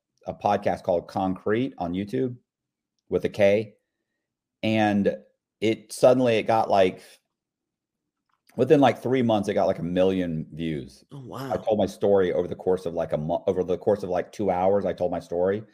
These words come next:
Speaker 1: And it's funny that you mentioned, like, your parents. Like, I talk about my dad.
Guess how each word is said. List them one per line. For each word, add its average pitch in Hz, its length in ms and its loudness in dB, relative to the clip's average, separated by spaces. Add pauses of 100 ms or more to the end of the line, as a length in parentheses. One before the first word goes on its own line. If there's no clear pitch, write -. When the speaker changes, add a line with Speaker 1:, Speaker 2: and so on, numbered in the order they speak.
(1160)
Speaker 1:
And 107 100 4
it's 101 80 -2
funny 139 220 4
that 113 100 2
you 104 140 0
mentioned, 110 400 0
like, 90 200 0
your 82 100 -4
parents. 104 400 -4
Like, 87 120 0
I 85 80 2
talk 90 240 -2
about 92 200 2
my 87 120 -2
dad. 82 640 0